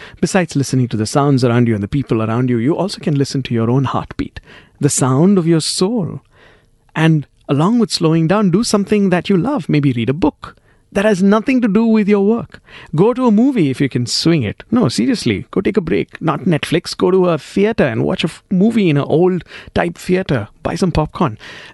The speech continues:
The point is to take an hour or two away from your problems, physically somewhere else, if possible.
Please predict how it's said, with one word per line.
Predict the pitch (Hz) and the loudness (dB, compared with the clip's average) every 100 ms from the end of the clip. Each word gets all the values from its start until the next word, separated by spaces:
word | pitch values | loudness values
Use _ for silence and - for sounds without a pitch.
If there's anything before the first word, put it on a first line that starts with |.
| 185 | -2
The | |
point | - 226 339 330 | 0 0 0 -2
is | 262 | -2
to | 208 | -2
take | 196 185 185 | -2 -2 -2
an | 160 | -2
hour | 143 143 165 | 0 2 0
or | 180 135 | 0 -2
two | - 160 131 | 0 0 2
away | 123 127 | 0 0
from | - 139 135 | -2 -2 0
your | 120 | -2
problems, | - 110 107 - - | -2 -4 -4 -6 -8
physically | - - 180 190 202 202 214 - | -10 -2 0 0 0 -2 -2 -4
somewhere | - 156 160 | -2 0 0
else, | 123 90 - | -2 -6 -6
if | 131 | -4
possible. | - 110 117 104 | -2 -4 -4 -6